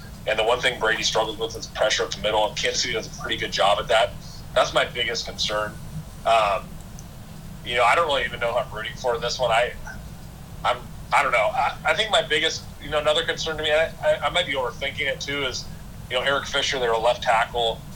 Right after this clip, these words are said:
you know, all-pro left tackle. He's out for the, out for this game with an Achilles injury. Their offensive line is a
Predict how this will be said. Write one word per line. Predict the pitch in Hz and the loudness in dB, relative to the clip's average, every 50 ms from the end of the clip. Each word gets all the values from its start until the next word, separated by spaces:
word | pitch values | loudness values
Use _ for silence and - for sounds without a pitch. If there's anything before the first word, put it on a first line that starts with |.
| - - - | -12 -12 -10
you | - - | -4 0
know, | 113 | 2
all-pro | 107 107 110 - 127 120 117 | 4 4 4 2 0 0 0
left | 117 113 - - | 0 0 0 0
tackle. | 120 107 107 110 - 110 | 2 2 2 0 -2 -6
He's | 104 - - 123 | -8 -6 -2 2
out | 117 117 113 110 | 2 2 2 0
for | - 107 | -4 -4
the, | 113 110 107 110 107 - - - - - - - - - - - | -2 -2 -2 -4 -4 -8 -12 -12 -14 -12 -12 -12 -12 -10 -2 0
out | 110 117 110 - | 0 0 0 0
for | 117 | -2
this | 113 110 - | -4 -4 -2
game | - 113 113 113 | -2 -2 -2 -2
with | 110 101 98 | -2 -4 -6
an | 98 | -4
Achilles | - - - 123 117 110 110 110 | -4 -2 0 0 2 2 2 0
injury. | 113 113 117 117 113 - - - - - - - - - - | 0 0 2 2 2 2 0 -4 -10 -14 -14 -14 -12 -2 2
Their | 156 214 | 4 6
offensive | 254 247 208 170 - - - | 6 4 2 -2 -4 -4 -2
line | - - - 123 | 0 0 0 0
is | - | -2
a | - | -6